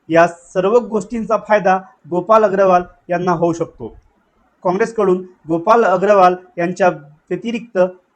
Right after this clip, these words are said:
काँग्रेसचे दोन हजार एकोणवीसचे उमेदवार अमर वराडे व राजू ठाकरे इच्छुक आहेत. गोंदिया विधानसभेची उमेदवारी शिवसेना ठाकरे गटाला न मिळाल्यास रमेश कुथे यांचे पुत्र सोनू कुथे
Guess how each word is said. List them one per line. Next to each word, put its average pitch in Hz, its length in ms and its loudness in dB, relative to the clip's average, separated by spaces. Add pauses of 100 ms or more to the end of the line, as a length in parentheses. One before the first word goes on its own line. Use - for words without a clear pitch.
काँग्रेसचे 202 500 -4
दोन 180 300 -6
हजार 208 220 0
एकोणवीसचे 214 720 -6
उमेदवार 185 520 -2 (340)
अमर 208 240 2
वराडे 190 560 0 (220)
व 175 120 0
राजू 175 380 0
ठाकरे 185 440 -2 (200)
इच्छुक 156 340 -10
आहेत. 127 180 -6 (1500)
गोंदिया 202 400 2
विधानसभेची 220 1000 -2 (220)
उमेदवारी 202 560 0 (220)
शिवसेना 208 540 0
ठाकरे 196 540 -2
गटाला 196 500 2
न 196 240 -8
मिळाल्यास 190 600 2 (260)
रमेश 214 300 -4
कुथे 196 300 -4
यांचे 185 340 0
पुत्र 196 600 -4
सोनू 220 520 -8
कुथे 202 460 -4